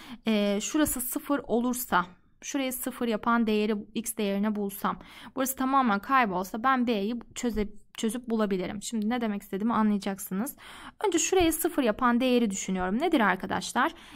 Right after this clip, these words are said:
X'e bir verirseniz orası sıfır olur mu? Evet. Önce X'e bir sıfır ve, e, X'e bir, e, bir bir verin. Yani şurayı sıfır yapan değeri verdim.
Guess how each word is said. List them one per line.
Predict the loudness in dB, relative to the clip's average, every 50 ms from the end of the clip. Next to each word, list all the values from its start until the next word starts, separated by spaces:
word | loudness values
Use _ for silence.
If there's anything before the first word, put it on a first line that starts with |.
| -20 -4 _
X'e | -2 -2 0 2 2 6 6
bir | 8 8 8
verirseniz | 6 4 2 0 -2 -2 -2 0 0
orası | -2 -2 -2 -4 -6 -8 -8
sıfır | -10 -10 -6 -4 0
olur | 2 2 4 4
mu? | 4 4 2 2 -2 -6 -6 -4
Evet. | -2 -2 -2 -2 -4 -2
Önce | 0 2 2 2 2 2
X'e | 0 0 2 0 0 0
bir | 0
sıfır | 0 0 -2 -2 -2 -4 -4 -2
ve, | -4 -8 -8 -10 _
e, | -2 -2 0 -2
X'e | -2 -4 -4 -4 -2 0 2 2 4
bir, | 4 2 0 -2 -10 -16 -20 -20 -20 -20 -20 -20 -20 _ 0
e, | 2 2 4 2 2 2 6
bir | 8 8 8 8
bir | 4 2 2 2 0
verin. | 0 0 0 -2 -2 0
Yani | 0 0 0 -2
şurayı | 0 0 0 0 0
sıfır | 0 -4 -6 -6 -4 -4
yapan | -4 -4 -2 -2 -2 0 2 2
değeri | 2 2 2 0 -2 -4
verdim. | -4 -4 -6 -4 -2 0 -2 -2 -2